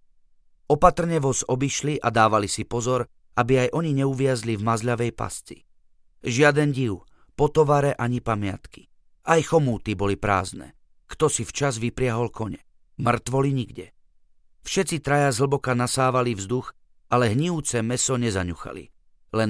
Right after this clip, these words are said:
bežnú stuchlinu lužného lesa. „Čo ďalej?“ opýtal sa starší Fischer a výrazom i celým postojom dával najavo, že je všetkými desiatimi za návrat.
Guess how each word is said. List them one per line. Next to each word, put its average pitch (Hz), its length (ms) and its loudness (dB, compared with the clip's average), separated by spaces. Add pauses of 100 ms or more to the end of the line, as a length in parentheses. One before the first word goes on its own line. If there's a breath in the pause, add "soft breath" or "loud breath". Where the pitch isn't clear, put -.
bežnú 135 380 0
stuchlinu 117 640 -6
lužného 95 480 -2
lesa. - 480 -8 (640)
„Čo 160 160 0
ďalej?“ 131 400 4 (340)
opýtal 147 480 0
sa 127 160 -4
starší 123 480 -4
Fischer 127 480 -4 (300)
a 117 80 0
výrazom 160 640 2
i 120 80 -6
celým 139 400 -2
postojom 127 500 -2
dával 98 380 2
najavo, 113 480 -2 (240)
že 113 260 2
je - 60 -2
všetkými 156 560 -2
desiatimi 123 580 -2
za 113 140 0
návrat. 92 560 -6